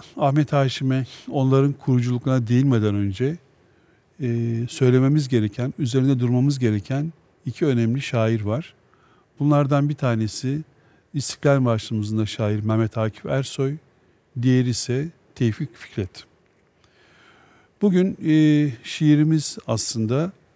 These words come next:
bu iki ana damar üzerinden, e, devam etmekte, akmakta daha doğrusu.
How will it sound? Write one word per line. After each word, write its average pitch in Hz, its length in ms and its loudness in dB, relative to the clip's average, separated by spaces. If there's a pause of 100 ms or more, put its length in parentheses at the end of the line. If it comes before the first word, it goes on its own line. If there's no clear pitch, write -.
(120)
bu 180 120 -2
iki 160 220 -2
ana 139 220 0
damar 135 240 2
üzerinden, 101 560 -2
e, 147 220 -10 (280)
devam 104 300 -2
etmekte, 104 400 -6
akmakta 117 540 -4
daha 98 220 -2
doğrusu. 95 580 -8